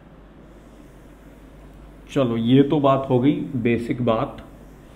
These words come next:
कि bar function क्या चीज़ होती है, जो बहुत ही ज़रूरी होती है किसी भी surface से electrons का emission करने के लिए।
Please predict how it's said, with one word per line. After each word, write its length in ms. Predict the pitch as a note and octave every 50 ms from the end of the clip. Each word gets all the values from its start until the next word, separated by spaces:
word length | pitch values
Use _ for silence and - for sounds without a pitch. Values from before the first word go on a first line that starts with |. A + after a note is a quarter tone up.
| - - - - - - - - - -
कि 80 | B2
bar 300 | A2+ G#2+ G#2 A#2+ C#3 D3 D3
function 480 | - - C3 B2+ A#2+ - - D3 D3 C#3+
क्या 260 | C#3+ - C3 B2+ B2+
चीज़ 240 | B2+ - C3 A#2 A2+
होती 260 | G#2+ G#2+ G#2+ A2 G#2+
है, 200 | G2 G2 G2 - - - - - - - - - - - - - - -
जो 160 | A2+ C3+ C#3+ C3
बहुत 480 | A#2+ A#2+ C3+ C3+ C3+ E3 E3+ E3+ E3+ F#3+
ही 100 | F#3+ F3+
ज़रूरी 460 | B2+ A2+ A#2+ A2+ A#2 C3 D3+ D#3+ D3+ B2
होती 300 | A2 A#2 A2 - G#2+ G#2
है 200 | G2 F#2+ G2 G2 - - - - - - - - - - - - - -
किसी 360 | D3+ C#3+ C3+ C#3+ F3 F3 F3+ E3+
भी 200 | D#3+ F3 F3+ E3
surface 680 | - - A#2+ G#2+ - - - C3+ C#3+ C#3 C#3+ - -
से 140 | A2+ G#2+ G#2+ G#2+ - - A#2
electrons 600 | A#2+ A#2 A2+ - - - C3+ C#3+ D3+ D#3 D3 C3
का 200 | - - A2 A2 G#2+ - - B2
emission 560 | A#2+ A#2 C3+ D#3 C#3+ - - A2 G2+ G2+ G#2 - - - - - - - - - - -
करने 280 | A2+ G#2 G2 G2 F#2+ F2+
के 160 | E2+ F2+ E2
लिए। 220 | E2 F2 F2 -